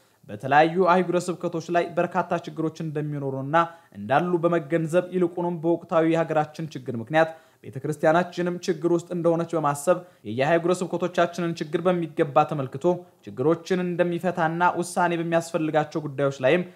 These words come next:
ውሳኔ ያስተላልፋል ተብሎም ይጠበቃል። የቤተክርስቲያን ችግር በፊት ያለ፣ አሁንም ያለ፣ ለወደፊትም የሚኖር ነውና ችግር ከሀገራችን ብሎም ከቤተክርስቲያን ላይ እንዲወገድ፣ እንዲጠፋ ሁላችንም በጸሎት እግዚአብሔር ልንጠይቅ ይገባል።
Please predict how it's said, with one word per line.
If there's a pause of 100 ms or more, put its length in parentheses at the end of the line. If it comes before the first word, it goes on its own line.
(120)
ውሳኔ
ያስተላልፋል
ተብሎም
ይጠበቃል። (220)
የቤተክርስቲያን
ችግር (160)
በፊት
ያለ፣ (240)
አሁንም
ያለ፣
ለወደፊትም
የሚኖር
ነውና (540)
ችግር
ከሀገራችን
ብሎም
ከቤተክርስቲያን
ላይ
እንዲወገድ፣ (260)
እንዲጠፋ (100)
ሁላችንም
በጸሎት
እግዚአብሔር
ልንጠይቅ
ይገባል።